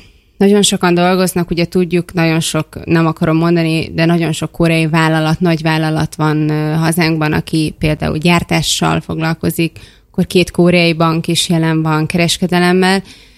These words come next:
és ennek köszönhetően külön egy kereskedelmet elősegítő részlege is van egyébként a,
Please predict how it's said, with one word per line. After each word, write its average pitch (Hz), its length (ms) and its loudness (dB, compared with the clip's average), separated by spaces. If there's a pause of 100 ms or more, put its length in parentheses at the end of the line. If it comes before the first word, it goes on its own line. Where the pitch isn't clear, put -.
(100)
és 175 400 2
ennek 175 280 2
köszönhetően 175 680 0
külön 170 260 0
egy 160 120 -2
kereskedelmet 156 720 -2
elősegítő 151 880 -2
részlege 156 520 -2
is 151 200 -2
van 156 140 0
egyébként 156 600 -2
a, 151 300 0